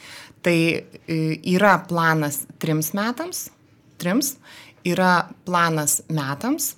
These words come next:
tai yra vasarą mes jau žinom, ką kitais metai-, kitais metais vis, e, darysime. Ir yra va tokie greiti, e, dalykai, kurie atsiranda, kuriuos reikia padaryti arba va čia ir dabar, arba kitą mėnesį.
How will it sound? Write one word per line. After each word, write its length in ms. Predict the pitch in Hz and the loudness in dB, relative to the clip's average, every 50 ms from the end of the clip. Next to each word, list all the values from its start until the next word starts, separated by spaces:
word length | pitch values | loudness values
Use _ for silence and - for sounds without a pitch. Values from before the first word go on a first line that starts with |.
| _ _ | _ _
tai 160 | - 185 180 | -6 -2 -2
yra 80 | 180 170 - | -2 -2 -4
vasarą 640 | - 160 156 165 160 147 156 185 - - - 370 403 | -8 -4 0 0 2 2 2 0 0 -2 -4 -6 -4
mes 220 | 381 330 285 294 - | -2 -2 -2 0 0
jau 80 | 233 214 | -2 0
žinom, 240 | 226 247 240 220 | 0 2 2 0
ką 160 | 208 - 208 202 | 0 -2 -4 -4
kitais 320 | 202 - 190 202 190 185 | -4 -4 -4 -4 -4 -2
metai-, 380 | 196 185 175 180 - - - 165 | -2 -2 -4 -4 -6 -6 -8 -8
kitais 540 | 160 - 160 151 - - 190 180 180 180 185 | -8 -8 -8 -8 -6 -6 -4 -2 -2 -2 0
metais 380 | 196 185 170 160 156 147 147 - | 0 0 0 0 -2 -4 -4 -4
vis, 220 | 156 160 156 - - | -4 -4 -4 -4 -8
e, 300 | - 156 156 147 143 147 | -10 -8 -6 -6 -4 -4
darysime. 600 | 147 160 151 151 151 143 - - 147 143 143 - - | -2 -2 -2 -2 -4 -6 -8 -8 -8 -10 -10 -8 -8
Ir 240 | 254 320 392 427 - | -6 -6 -4 -6 -2
yra 240 | - 262 254 262 269 | -2 0 2 2 2
va 120 | 269 262 254 | 2 0 0
tokie 300 | 240 214 214 - 226 208 | -2 -6 -2 -2 -2 0
greiti, 460 | 175 202 208 208 202 185 190 - 240 240 | 2 2 2 2 2 0 0 4 4 4
e, 1160 | 240 254 254 - - - - - - - - - - - - - 170 170 170 170 165 165 165 160 | 4 4 -2 -8 -18 -18 -18 -18 -18 -18 -18 -20 -12 -6 -4 -2 0 0 0 2 2 2 0 2
dalykai, 400 | 165 175 175 214 262 262 302 262 | 0 0 2 2 0 2 2 0
kurie 240 | - - 196 196 202 190 | 0 0 -2 0 0 0
atsiranda, 760 | 180 185 - - 165 185 190 202 202 - 185 175 170 165 160 | 0 -2 -4 -2 0 0 2 0 2 0 0 0 0 -2 -4
kuriuos 320 | 160 - 170 170 170 165 | -4 -4 -2 -2 -2 -2
reikia 240 | 165 170 165 165 165 | -4 -6 -4 -4 -6
padaryti 400 | 160 - 156 156 156 156 151 - | -6 -6 -6 -4 -4 -6 -6 -6
arba 240 | 156 147 147 151 147 | -8 -10 -8 -10 -8
va 100 | 151 147 | -10 -8
čia 220 | 147 - 165 156 | -6 -4 -4 -4
ir 80 | 147 151 | -4 -4
dabar, 480 | 151 147 147 156 160 180 220 277 311 | -6 -6 -4 -4 -2 0 0 2 2
arba 320 | 311 233 175 165 165 160 151 | 0 -2 -2 -2 -4 -4 -4
kitą 320 | 156 - 170 160 - 160 | -4 -4 -4 -4 -2 -4
mėnesį. 680 | 156 156 165 185 233 240 240 233 226 - - - 208 202 | -4 -2 -2 -2 0 0 0 0 -2 -4 -6 -6 -8 -8